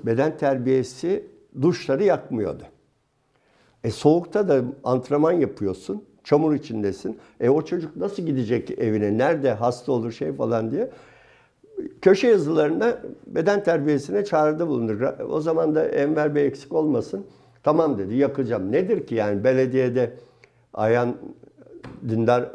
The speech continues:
Ayhan şey vardı. Ayhan Dündar değil, rahmetli. Neydi? İsmini unuttum, şimdi söyleyeceğim. Personel şefimizdi. Oğlu da Şenol.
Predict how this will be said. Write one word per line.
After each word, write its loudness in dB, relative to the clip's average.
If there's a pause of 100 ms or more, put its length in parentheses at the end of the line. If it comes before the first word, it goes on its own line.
(120)
Ayhan -2 (400)
şey 0
vardı. -2 (1200)
Ayhan -2
Dündar -2
değil, -8 (280)
rahmetli. -4 (1700)
Neydi? -4
İsmini 0
unuttum, -2
şimdi -2
söyleyeceğim. 0 (240)
Personel 0
şefimizdi. -4 (640)
Oğlu 2
da 0
Şenol. 0